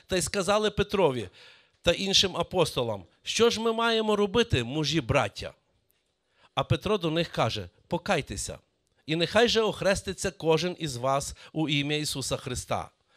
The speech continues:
на відпущення ваших гріхів, і дара Духа Святого ви приймете».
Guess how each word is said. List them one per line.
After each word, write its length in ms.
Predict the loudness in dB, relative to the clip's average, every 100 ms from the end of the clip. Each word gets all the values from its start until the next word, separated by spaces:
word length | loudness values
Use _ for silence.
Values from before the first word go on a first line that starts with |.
| _
на 140 | -6 -4
відпущення 720 | -6 _ -2 -2 -2 -2 -2
ваших 400 | -2 -4 -4 -6
гріхів, 460 | -6 -4 -6 -6 _ _ _ -20 -20 -8
і 120 | -8
дара 440 | 4 4 6 4
Духа 400 | 2 0 0 0
Святого 680 | -2 -2 -4 -2 0 2 -2 -6 _
ви 180 | -4 4
приймете». 640 | 4 4 -2 -4 -8 -14